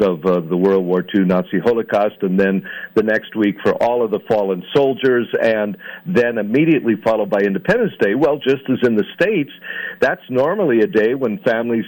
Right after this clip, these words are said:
go out into the parks, and there's large gatherings and big barbecues, and the beaches are packed and all of that sort of thing. How to change that custom this year is gonna be a real challenge. They're already talking about it in the government.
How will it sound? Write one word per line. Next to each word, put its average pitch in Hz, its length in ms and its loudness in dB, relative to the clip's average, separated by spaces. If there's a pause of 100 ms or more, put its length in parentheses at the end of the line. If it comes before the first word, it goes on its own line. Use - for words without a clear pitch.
go 110 180 2
out 117 160 0
into 104 160 -2
the 90 80 -6
parks, 127 480 -2 (100)
and 92 180 0
there's 87 240 0
large 110 440 0
gatherings 139 640 0
and 82 160 -2
big 117 240 0
barbecues, 139 840 2
and 92 180 0 (460)
the - 80 2
beaches 143 580 0
are 143 80 4
packed 139 580 -2
and 113 200 0
all 123 260 0
of 107 80 -6
that 123 220 -2 (100)
sort 107 160 2
of 95 80 0 (100)
thing. 101 240 0 (460)
How 123 320 0 (140)
to 117 180 0 (160)
change 117 260 2 (100)
that 113 360 -2
custom 92 720 -4
this 104 160 2 (120)
year 95 340 2
is 92 120 -4
gonna 101 200 2
be 98 160 2
a 98 60 4
real 113 280 2
challenge. 113 560 -2
They're 95 220 2
already 104 320 -2
talking 110 480 -2
about 104 260 2
it 101 120 -2
in 104 100 0
the 98 80 0
government. 107 520 0